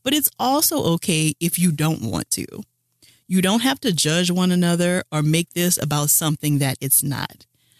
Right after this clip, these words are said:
Try to find a way to compromise so that everyone's feelings and needs are taken into consideration.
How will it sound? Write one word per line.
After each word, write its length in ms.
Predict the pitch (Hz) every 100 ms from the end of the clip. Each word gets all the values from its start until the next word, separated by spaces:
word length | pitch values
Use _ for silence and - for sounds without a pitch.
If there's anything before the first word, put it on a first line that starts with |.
| - - -
Try 280 | - 170
to 100 | 220
find 300 | 254 226 226
a 100 | 240
way 220 | 208 185 180
to 120 | 180
compromise 1040 | - 381 - 175 147 143 143 147 175 - -
so 160 | 202
that 180 | 165 147 -
everyone's 520 | 262 311 294 285 -
feelings 560 | - 208 208 214 214 -
and 200 | 196 175
needs 520 | 147 147 139 147 -
are 140 | 156 156
taken 400 | - 147 151 143
into 260 | - -
consideration. 920 | 147 127 139 - 127 - - - -